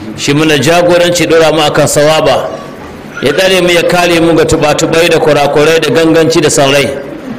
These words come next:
Haɗuwar mu daga mu, Allah ka sanya mata albarka. Allah ya taimake mu. Muna karatu a cikin tafsirin Sa'adi, muna roƙon Allah Ta'ala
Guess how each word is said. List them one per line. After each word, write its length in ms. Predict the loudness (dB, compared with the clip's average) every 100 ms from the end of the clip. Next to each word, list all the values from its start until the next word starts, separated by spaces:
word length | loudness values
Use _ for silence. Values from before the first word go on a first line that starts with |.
| -14 -18 -4
Haɗuwar 380 | -2 2 4 4
mu 320 | 4 2 0 -2
daga 240 | -2 0 2
mu, 220 | 2 0
Allah 240 | 0 -2 -2
ka 80 |
sanya 320 | -2 0 0 0
mata 240 | 0 0
albarka. 480 | 0 0 0 0 -2 -4 -10 -10 -12 -12 -12 -4
Allah 200 | 0 2
ya 20 | 2
taimake 460 | 2 0 0 0
mu. 160 | -2 -4 -10 -16 -18 -18 -18 -18 -16 -18 -8
Muna 240 | -2 0 0
karatu 380 | -2 0 0 2 2
a 60 |
cikin 220 | 2 0 0
tafsirin 320 | 0 2 0
Sa'adi, 480 | 0 0 0 0 2
muna 240 | 2 2
roƙon 320 | 2 0 0
Allah 240 | 0 0 0
Ta'ala 680 | 0 0 2 2 2 -2 -6